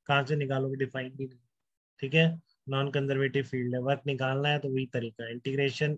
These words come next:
एफ vector dot डीएल वेक्टर, ठीक है, बाकी फिर इसने कही रखा है कि काइनेटिक energy change नहीं हुई, तो आपको समझ में आना चाहिए, इतना कर चुके हैं।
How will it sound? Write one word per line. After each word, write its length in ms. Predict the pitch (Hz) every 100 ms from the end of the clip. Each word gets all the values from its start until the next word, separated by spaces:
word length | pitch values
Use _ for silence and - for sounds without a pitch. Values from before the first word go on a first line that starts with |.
| -
एफ 140 | 131 - 127
vector 360 | 123 - 139
dot 280 | 127 123 123 120 -
डीएल 200 | 113 110
वेक्टर, 420 | 104 _ _ - _ _ _ _ _ _ _
ठीक 120 | 131
है, 60 | 151 143
बाकी 340 | 135 135 160
फिर 180 | 135 151
इसने 240 | 143 143
कही 220 | 131 127 147
रखा 220 | 160 156
है 100 | 156
कि 100 | 151
काइनेटिक 460 | 147 135 139 143 139
energy 300 | 131 127 127
change 320 | 131 127 123
नहीं 160 | 127 143
हुई, 180 | 151
तो 100 | 143
आपको 240 | 135 - 120
समझ 260 | - 123 131
में 120 | 135
आना 160 | 123 127
चाहिए, 260 | - 143
इतना 240 | 135 131 131
कर 160 | 127
चुके 280 | 113 120 -
हैं। 120 | 131